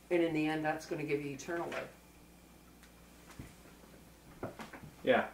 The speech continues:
Speaker 2: that's really what it comes down to.
Speaker 1: Yeah.
Speaker 2: Yeah, you can live, or you can live unto God, you know, and that's
Speaker 1: Yeah.
Speaker 2: really what it comes down to.
Speaker 1: Yeah.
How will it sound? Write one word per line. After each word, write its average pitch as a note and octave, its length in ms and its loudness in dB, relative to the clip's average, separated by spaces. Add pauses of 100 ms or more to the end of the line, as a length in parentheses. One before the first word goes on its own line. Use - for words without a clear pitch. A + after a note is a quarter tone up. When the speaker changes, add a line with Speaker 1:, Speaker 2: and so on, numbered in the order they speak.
Speaker 2:
that's A#2+ 240 -2
really D#3+ 180 10
what A#2 140 6
it A#2+ 80 0
comes A#2 180 -2
down A#2+ 220 0
to. - 120 -8 (240)
Speaker 1:
Yeah. A#3+ 200 -4 (580)
Speaker 2:
Yeah, C3 80 4
you C#3+ 160 4
can C3 140 4
live, C3 420 12 (880)
or B2+ 120 6
you B2 120 4
can B2 140 4
live A#2+ 160 6
unto G#2+ 160 2
God, G#2 320 4 (500)
you G#2 60 0
know, G2+ 180 4
and G#2+ 80 4
that's A2 160 2
Speaker 1:
Yeah. A#2 60 -2
Speaker 2:
really A2 160 4
what A2 140 4
it G#2 100 -4
comes G#2+ 200 -2
down G#2+ 260 -2
to. - 80 -10
Speaker 1:
Yeah. - 420 -14